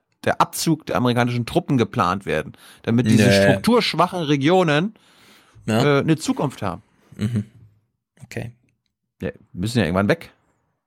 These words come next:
Speaker 1: Müssen
Speaker 2: Wieso?
Speaker 1: irgendwann raus. Wieso?
Speaker 2: Ja.
Speaker 1: Ja, wieso denn nicht?
Speaker 2: Also ich diskutiere gerne darüber, was sie machen, aber warum sie jetzt gehen sollten, also ich finde, das ist ein sehr völkerverständigendes, vielleicht kriegt man das zivilisiert oder so.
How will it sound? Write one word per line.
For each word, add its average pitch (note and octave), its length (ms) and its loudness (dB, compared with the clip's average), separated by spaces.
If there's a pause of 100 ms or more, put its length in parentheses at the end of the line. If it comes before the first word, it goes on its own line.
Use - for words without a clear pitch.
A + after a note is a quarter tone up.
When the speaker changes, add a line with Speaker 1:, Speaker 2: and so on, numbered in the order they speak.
(400)
Speaker 1:
Müssen - 140 -14
Speaker 2:
Wieso? F2+ 80 -6
Speaker 1:
irgendwann A2+ 180 0
raus. C3+ 440 0 (640)
Wieso? G#2+ 500 0 (680)
Speaker 2:
Ja. A2 240 -6 (1200)
Speaker 1:
Ja, E2 100 -12
wieso G2 180 -4
denn G2 140 2
nicht? - 280 -2
Speaker 2:
Also G#2+ 240 2
ich G#2+ 220 0
diskutiere A#2+ 400 0
gerne B2 240 0
darüber, A2+ 340 2
was G#2 260 0
sie G#2 140 2
machen, G2 540 -2
aber F2 260 -10 (120)
warum F#2 180 -6
sie F#2+ 100 -6
jetzt - 200 -10
gehen G2 180 -4
sollten, F#2 260 -6 (340)
also F#2+ 200 -10 (640)
ich - 80 -20
finde, A#2 180 2
das A2 80 2
ist A2 60 -2
ein G#2+ 80 2
sehr A2 340 4
völkerverständigendes, G#2 1400 0
vielleicht A2 240 0
kriegt A#2 160 -6
man A2+ 80 0
das G#2+ 160 -2
zivilisiert A2 600 -2
oder D#2+ 140 -10
so. E2+ 160 -12